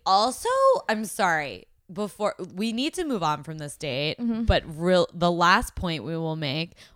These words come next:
Speaker 1: where the hell did she take them? <laughs> Like, it was like <laughs> a weird, like, cloud house of, like, creepy neon things. Like, <laughs> where did they go for
Speaker 2: I
Speaker 1: that
Speaker 2: bet it was
Speaker 1: cocktail
Speaker 2: somewhere
Speaker 1: party?
Speaker 2: near Hollywood and Highland.
Speaker 1: Oh my God.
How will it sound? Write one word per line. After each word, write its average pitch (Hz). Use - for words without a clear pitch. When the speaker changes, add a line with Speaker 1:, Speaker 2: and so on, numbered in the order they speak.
Speaker 1:
where 220
the 403
hell 202
did 160
she 170
take -
them? 226
<laughs> 269
Like, 294
it 285
was -
like 311
<laughs> -
a 294
weird, 247
like, 220
cloud 233
house 196
of, 196
like, 175
creepy 240
neon 214
things. 214
Like, 233
<laughs> -
where 233
did 311
they 262
go 220
for 208
Speaker 2:
I -
Speaker 1:
that 196
Speaker 2:
bet 339
it 427
was 480
Speaker 1:
cocktail 320
Speaker 2:
somewhere 320
Speaker 1:
party? 269
Speaker 2:
near 247
Hollywood 220
and 202
Highland. 170
Speaker 1:
Oh 170
my 160
God. -